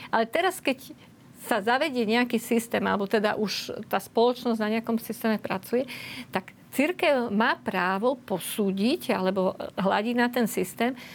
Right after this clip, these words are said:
že či tento systém naozaj spĺňa tie požiadavky, ktoré morálne učenie, e, cirkvi, e, obsahuje. Tak z toho pohľadu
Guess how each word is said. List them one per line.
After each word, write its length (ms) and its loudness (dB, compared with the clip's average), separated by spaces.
že 160 2
či 240 4
tento 320 0
systém 480 2
naozaj 480 2
spĺňa 800 2
tie 240 2
požiadavky, 640 0
ktoré 320 0
morálne 400 0
učenie, 560 -2
e, 640 -4
cirkvi, 560 0
e, 40 -4
obsahuje. 800 -4
Tak 320 -6
z 80 -10
toho 240 2
pohľadu 480 2